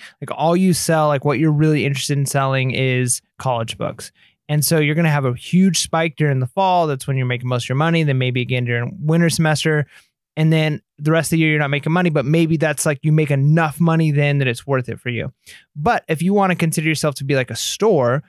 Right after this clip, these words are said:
yeah, look again at any big store. Look at, look at Target, look at Walmart. These stores, Macy's, all of these stores,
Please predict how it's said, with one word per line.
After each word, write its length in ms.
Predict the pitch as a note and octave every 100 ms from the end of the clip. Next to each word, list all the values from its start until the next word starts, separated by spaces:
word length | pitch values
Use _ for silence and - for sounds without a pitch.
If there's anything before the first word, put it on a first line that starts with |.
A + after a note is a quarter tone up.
| _ _ _ _ _
yeah, 220 | - A3 C#3
look 180 | F#3
again 360 | F#3 E3+ G#3 B2+
at 140 | G2+ - F#3
any 220 | F#3+ G3
big 280 | C#3+ D3+ C#3
store. 400 | - G3+ E3 A#2+
Look 180 | C#3
at, 200 | D3+ C3
look 120 | C#3+ D3
at 140 | D3
Target, 420 | - D3+ C#3 -
look 160 | - C3+
at 80 | D3
Walmart. 520 | C#3 C#3 C3+ A2+ -
These 200 | D#3 D3+
stores, 560 | - F#3 F#3+ D#3 D3+
Macy's, 520 | C3 B2+ C#3+ D3 C3 B2+
all 180 | D3+
of 60 | G3+
these 160 | G#3+ F3
stores, 460 | - D#3 D3+ C#3+